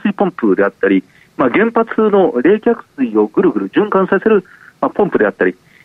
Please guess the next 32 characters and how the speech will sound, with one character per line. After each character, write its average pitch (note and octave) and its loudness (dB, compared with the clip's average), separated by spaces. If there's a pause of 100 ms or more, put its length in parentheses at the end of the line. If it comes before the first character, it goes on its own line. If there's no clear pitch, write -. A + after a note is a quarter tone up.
(180)
あ D3 0
る A3+ 2
い C4 4
は D3 2 (160)
ビ F3 2
ル A#3+ 0 (260)
設 A#3+ -2
備 A2 -4
の、 A2 0
ね、 G#2+ -2
温 A3 2 (100)
水、 F3+ 0 (140)
え G#2+ 2
ー、 - -4
温 F#3+ -2
か A3+ 4
い F3 4
水 C3+ 0
を B2+ 2
循 G#3 -4
環 G#3 0
さ F#3+ -2
せ F#3+ 0
る D#3+ 2
ポ - -4
ン C#3 -4
プ - -6
で F2 0
あ - -2
っ - -14
た F#2 -8
り、 - -10